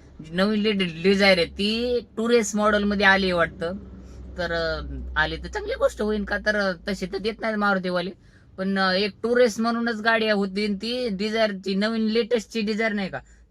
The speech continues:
ती टू रेस म्हणून मध्ये बघितली मी. तर आली असा माझा अंदाज आहे, तर आली तर चांगली गोष्ट होईल. ती जर आली तर आम्ही पण गाडी बदलायचा विचार करू शकतोय. गाडी घ्यायचं ना काय नाही, पण इथं धंद्याचीच बोंब आहे, तर नुसतीच गाडी घेऊन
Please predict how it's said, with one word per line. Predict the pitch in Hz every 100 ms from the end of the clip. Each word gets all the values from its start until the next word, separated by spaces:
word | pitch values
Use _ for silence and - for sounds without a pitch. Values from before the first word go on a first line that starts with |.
| -
ती | 214
टू | 226 220
रेस | 196 196
म्हणून | 196 190
मध्ये | 190 180
बघितली | 170 170 143 139
मी. | 151 196 - - _ -
तर | 170 _ 147
आली | 170 214 226
असा | 226 208
माझा | 214 214 208
अंदाज | 208 208 190
आहे, | 170 185 _ _ _ 190
तर | 185
आली | 175 190 196
तर | 190
चांगली | 214 220 226
गोष्ट | 220 196
होईल. | 185 185 185
ती | 190
जर | 185 202
आली | 202 202 196
तर | 196
आम्ही | 196 214 214
पण | 202 196
गाडी | 196 196
बदलायचा | 190 190 190 180
विचार | 185 180 190
करू | 185 202
शकतोय. | 190 175 - 175 185 - - - - - - - 139
गाडी | 180 247 240
घ्यायचं | 269 254 208
ना | 240
काय | 233 247
नाही, | 240 202
पण | 196 196
इथं | 208 208
धंद्याचीच | 240 214 214 403 392
बोंब | 508 247 254
आहे, | 226
तर | 240
नुसतीच | 220 214 196 214
गाडी | 220 214
घेऊन | 214 196 196 185 180